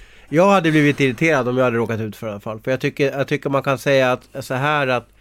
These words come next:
antingen säga, "Ah, men det, det vill jag inte kommentera." När, när, alltså man kan ju säga på olika sätt,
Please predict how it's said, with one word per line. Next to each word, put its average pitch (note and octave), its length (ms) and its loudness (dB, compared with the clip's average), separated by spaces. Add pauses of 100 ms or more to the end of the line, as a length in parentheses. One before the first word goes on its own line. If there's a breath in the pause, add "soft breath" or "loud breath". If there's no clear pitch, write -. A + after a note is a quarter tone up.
(340 soft breath)
antingen E3+ 320 2
säga, C3+ 200 2
"Ah, D#3+ 180 2
men D#3+ 120 2
det, D#3 140 4
det D3 260 2
vill C3+ 80 -2
jag B2 80 4
inte G#2+ 120 -6
kommentera." A#2 640 -2
När, A#2+ 160 -2
när, B2+ 440 0
alltså C3 220 -4
man B2+ 120 0
kan C#3+ 120 0
ju C3 80 0
säga C3 240 2
på C#3 120 -2
olika B2 300 -4
sätt, B2 320 -2